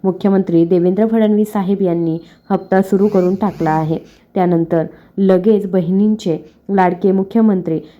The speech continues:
एकनाथजी शिंदे साहेब यांनी पैशांची तरतूद केली. कॅबिनेटच्या बैठकीमध्ये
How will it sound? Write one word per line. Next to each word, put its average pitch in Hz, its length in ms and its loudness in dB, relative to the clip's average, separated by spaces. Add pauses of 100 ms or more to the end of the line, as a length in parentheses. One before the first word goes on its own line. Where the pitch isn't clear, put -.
(100)
एकनाथजी 202 600 0
शिंदे 202 440 0
साहेब 175 420 -2
यांनी 180 340 0 (100)
पैशांची 180 520 0 (140)
तरतूद 190 300 -2 (120)
केली. 165 220 -2 (340)
कॅबिनेटच्या 175 540 0
बैठकीमध्ये 175 720 0